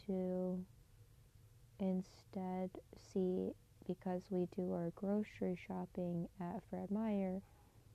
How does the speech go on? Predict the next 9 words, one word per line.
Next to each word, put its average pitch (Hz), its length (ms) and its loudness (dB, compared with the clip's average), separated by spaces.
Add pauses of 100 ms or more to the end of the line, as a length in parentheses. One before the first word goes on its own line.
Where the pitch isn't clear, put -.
(240)
if 185 140 0
I 185 220 2
could 185 140 2 (100)
get 180 180 0 (200)
supplements 180 680 0 (100)
at 185 360 -2
Fred 175 280 0
Meyer. 185 600 0 (1300)
But, 175 380 4